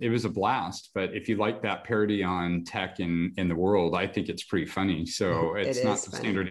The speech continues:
Speaker 1: answer, and you probably haven't heard it before.
Speaker 2: No, I have not heard it.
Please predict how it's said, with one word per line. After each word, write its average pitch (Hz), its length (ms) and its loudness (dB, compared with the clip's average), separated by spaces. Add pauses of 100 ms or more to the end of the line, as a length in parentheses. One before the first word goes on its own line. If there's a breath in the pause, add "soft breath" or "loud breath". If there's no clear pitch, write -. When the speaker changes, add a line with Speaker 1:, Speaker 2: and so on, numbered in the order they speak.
Speaker 1:
answer, 131 220 0
and 95 100 0
you 95 60 0
probably 101 320 -2
haven't 85 200 -6
heard 98 140 -2
it 87 100 -4
before. 95 440 -6 (160)
Speaker 2:
No, 165 120 2
I 156 40 0
have 151 160 0
not 151 180 0
heard 143 140 -2
it. 127 180 -2